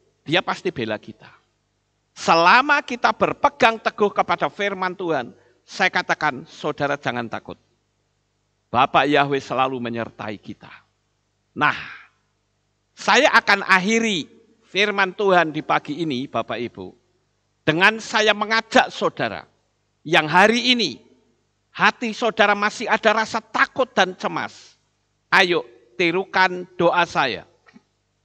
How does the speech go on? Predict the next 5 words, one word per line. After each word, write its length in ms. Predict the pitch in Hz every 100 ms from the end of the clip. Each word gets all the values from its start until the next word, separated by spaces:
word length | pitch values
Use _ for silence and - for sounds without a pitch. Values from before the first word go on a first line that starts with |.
| _ _ _ _ _ _ _ _
Pejamkan 720 | 147 - - 185 226 220 220
mata 320 | 220 214 214 214
saudara 480 | 220 214 214 185
saat 320 | 156 - 127 131
ini. 300 | 110 98 76